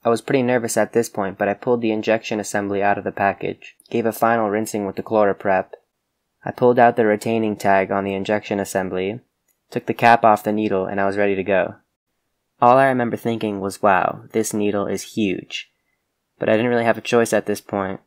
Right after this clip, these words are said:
because I already pulled it out of its packaging, and it was, and it wasn't clean anymore, so I just went for it. I squeezed my thumb close to the palm of my pointer finger, and,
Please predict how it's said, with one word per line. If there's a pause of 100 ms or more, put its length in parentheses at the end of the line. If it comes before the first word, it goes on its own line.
(120)
because
I
already
pulled
it
out
of
its
packaging,
and
it
was, (680)
and
it
wasn't
clean
anymore,
so
I
just
went
for
it. (500)
I
squeezed
my
thumb
close
to
the
palm
of
my
pointer
finger, (1700)
and,